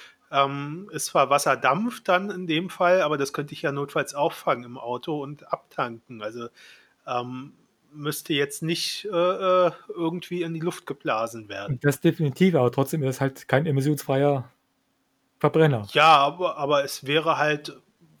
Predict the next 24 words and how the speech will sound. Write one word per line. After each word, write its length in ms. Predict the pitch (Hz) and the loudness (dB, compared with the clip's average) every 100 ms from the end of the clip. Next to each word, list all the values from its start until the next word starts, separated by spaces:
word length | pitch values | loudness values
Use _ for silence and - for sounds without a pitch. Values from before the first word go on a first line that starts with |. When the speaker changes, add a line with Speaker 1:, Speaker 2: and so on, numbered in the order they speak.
| _ _ | _ _
Speaker 1:
naja, 380 | 165 127 139 143 131 135 _ _ _ - _ _ _ | -8 -2 0 0 -4 -14 _ _ _ -20 _ _ _
ist, 320 | - 151 - | -14 -10 -10
ist, 380 | - 131 - - | -10 -12 -12 -10
äh, 400 | 165 151 147 151 - | -10 -12 -14 -18 -14
Brennstoffzelle 800 | - - 196 - 190 - - 170 | -4 -4 -4 -6 -8 -8 -8 -6
ist 180 | 190 - | -8 -10
doch 100 | 151 | -10
sowieso 400 | - 170 165 127 | -10 -12 -8 -8
kein 320 | - 120 113 | -8 -12 -12
Verbrenner. 540 | 117 113 - - 101 107 | -12 -16 -16 -16 -16 -12
Also 160 | 104 | -12
von 200 | 113 - | -12 -12
daher, 160 | 127 117 - _ | -12 -12 -14 _
<laughs> 600 | 147 - - - - - | -8 -8 -12 -10 -10 -10
ähm, 300 | 151 135 135 - _ _ _ _ _ _ | -4 -4 -4 -14 _ _ _ _ _ _
aber 240 | - 135 139 | -2 2 2
es 260 | 147 - | 0 -4
wäre 240 | 151 165 156 | 0 2 4
halt 240 | 151 151 | 2 0
umweltfreundlich. 1080 | 160 170 151 - - 117 113 117 107 - - _ _ _ _ - 147 | -6 -2 -2 -2 -6 -6 -6 -10 -12 -12 -14 _ _ _ _ -8 -6
Speaker 2:
Klimaneutral, 680 | - 240 170 117 110 110 101 | 0 2 4 2 -2 -6 -6
ja. 240 | 110 107 - _ _ _ _ _ _ | -8 -12 -16 _ _ _ _ _ _
Speaker 1:
Ja, 240 | 113 117 151 | -2 2 2
ich, 720 | 139 147 151 147 143 - - | 0 -8 -8 -10 -12 -16 -18